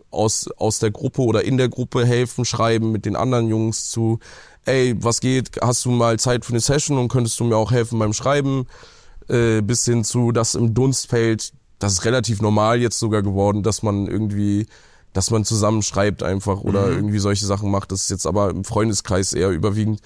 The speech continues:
Speaker 2: Ja.
Speaker 1: Hin und wieder gibt's dann mal eine Anfrage, wo jemand sagt, "Ey, hast du Bock auf eine Session auf offizielle Basis?"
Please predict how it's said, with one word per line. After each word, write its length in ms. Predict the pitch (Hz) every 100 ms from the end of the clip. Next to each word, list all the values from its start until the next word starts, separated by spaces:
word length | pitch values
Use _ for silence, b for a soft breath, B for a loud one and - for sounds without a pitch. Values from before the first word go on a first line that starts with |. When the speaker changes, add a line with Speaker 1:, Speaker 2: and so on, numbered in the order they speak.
| 92
Speaker 2:
Ja. 180 | 92 92
Speaker 1:
Hin 140 | 131
und 180 | 131 104
wieder 440 | 113 117 113 113 104 - - - -
gibt's 180 | 113 -
dann 120 | 107
mal 140 | 104 104
eine 160 | 104 92
Anfrage, 520 | 120 - 107 107 101
wo 120 | 107
jemand 240 | 107 101 107
sagt, 220 | 117 -
"Ey, 220 | 92 - 82
hast 160 | 90
du 40 | 110
Bock 220 | 101 -
auf 180 | - 107
eine 100 | 110
Session 380 | 120 120 - 117
auf 120 | 107
offizielle 500 | 85 110 107 113 110
Basis?" 440 | 104 101 104 104